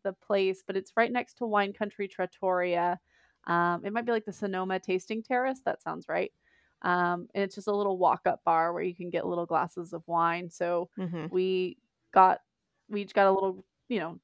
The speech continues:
Speaker 1: tiny glass of wine and enjoyed it as we walked, um, kinda through the, the Grizzly River Run, Sorin area, and went to, um, the exit through the Grand Californian instead of going back to the front of D C A.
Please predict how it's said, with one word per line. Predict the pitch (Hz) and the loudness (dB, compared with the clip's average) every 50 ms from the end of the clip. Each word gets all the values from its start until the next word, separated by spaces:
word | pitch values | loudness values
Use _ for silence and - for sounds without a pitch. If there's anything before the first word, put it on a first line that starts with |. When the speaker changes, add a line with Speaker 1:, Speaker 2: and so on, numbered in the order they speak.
| _ | _
Speaker 1:
tiny | - - 170 170 170 170 | -8 -8 -6 -6 -6 -2
glass | - 160 156 160 175 - | 0 0 2 2 0 -2
of | 180 170 | -4 -4
wine | 175 170 170 170 170 170 170 170 175 175 165 - | 0 2 4 4 4 4 2 0 -4 -6 -6 -4
and | 170 170 170 170 170 | -2 -2 -2 -2 -4
enjoyed | 175 175 170 185 175 170 170 170 | -6 -6 -4 -2 0 0 2 2
it | 175 170 - | 2 2 0
as | - 175 175 | -2 -2 -2
we | 180 180 175 | -2 -4 -2
walked, | 175 170 160 160 160 - - - - - | 0 2 4 4 4 2 0 -6 -10 -6
um, | 180 175 170 170 170 160 160 160 160 170 180 _ _ _ _ _ _ - _ _ _ - - | -4 -4 -2 -2 -4 -4 -6 -8 -12 -16 -18 _ _ _ _ _ _ -20 _ _ _ -2 2
kinda | 233 220 214 202 | 2 4 4 2
through | - 214 196 | 0 0 0
the, | 180 185 185 180 190 | 2 2 0 2 0
the | 190 180 | -4 -2
Grizzly | 185 190 190 175 185 185 | -2 -2 -2 0 0 -2
River | 170 180 180 170 180 180 175 | 0 -2 -2 -2 -2 -2 0
Run, | 170 180 180 175 170 175 170 | 0 2 2 2 0 -2 -6
Sorin | - - 185 180 180 175 175 175 170 - | -6 -4 -2 0 2 2 0 0 -2 -2
area, | 170 170 170 170 170 170 170 165 165 165 165 - - | -2 -2 0 0 2 2 4 6 6 6 6 4 2
and | 170 170 170 175 | -2 -6 -6 -6
went | 175 170 - - - - - | -8 -8 -8 -10 -16 -12 -4
to, | - 185 175 175 170 170 170 160 - 170 - _ _ _ _ _ _ _ _ _ - | -2 0 2 2 0 0 -2 -4 -6 -8 -12 _ _ _ _ _ _ _ _ _ -6
um, | - 170 165 156 156 - - - - - - 196 190 _ _ _ _ _ _ _ _ _ 185 - _ | -4 -2 -2 -2 -2 -4 -6 -8 -10 -14 -18 -20 -20 _ _ _ _ _ _ _ _ _ -20 -14 _
the | - 185 180 180 175 175 175 175 175 175 175 175 170 170 165 185 - _ _ _ _ _ _ - | -6 -6 -4 -4 -4 -4 -4 -4 -4 -4 -4 -6 -6 -6 -6 -8 -10 _ _ _ _ _ _ 10
exit | 208 214 214 - - 208 208 - - - | 10 10 10 6 2 2 2 2 -2 -8
through | 240 233 233 233 226 | -8 -6 -4 -2 -2
the | 208 208 | -2 -2
Grand | 202 196 185 190 190 | -2 -2 -4 -6 -4
Californian | - - - - - - - - 196 202 226 233 262 285 311 320 | -2 0 0 0 -2 -2 -2 0 2 2 2 2 0 0 0 -2
instead | - 214 190 - - 190 185 180 | -2 -4 -6 -2 0 0 2 2
of | 180 | 2
going | - 180 180 180 185 | 0 0 0 0 2
back | 180 175 147 - | 4 2 2 2
to | - - | 0 -6
the | 180 180 | -8 -8
front | - - 202 175 180 - | -4 -2 -2 -2 -2 -2
of | 202 196 | -6 -6
D | 202 220 214 208 | -4 -4 -6 -6
C | - - 233 226 | -4 0 4 8
A. | 226 233 240 240 262 269 | 8 8 8 8 6 2